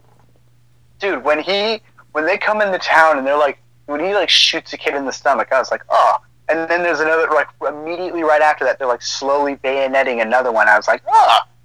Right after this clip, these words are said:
And then, like, another guy, like, throws a child into a burning house. I was like, "Oh." <laughs> And, like, people are dying. Like, they're sticking heads on posts. They're just slaughtering people left and right. And I was like, "Wow, this is crazy," because some of it looked really stupid,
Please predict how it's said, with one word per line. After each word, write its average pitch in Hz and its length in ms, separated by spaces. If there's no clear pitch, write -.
And 156 100
then, 185 100
like, 180 200
another 170 260
guy, 139 140
like, 120 180
throws 143 380
a 131 40
child 139 480
into 120 220
a 117 60
burning 123 380
house. - 280
I 110 60
was 107 100
like, - 220
"Oh." - 380
<laughs> - 40
And, 165 220
like, 196 340
people 196 240
are 180 100
dying. 170 300
Like, - 540
they're 214 80
sticking 185 500
heads 160 320
on 160 200
posts. 160 460
They're 170 160
just - 300
slaughtering 170 400
people 175 320
left 160 240
and 151 80
right. 151 240
And 147 100
I 156 80
was 147 220
like, 135 320
"Wow, 156 500
this 180 220
is 165 160
crazy," - 640
because 135 260
some 233 260
of 170 120
it 156 120
looked 131 200
really 131 200
stupid, - 460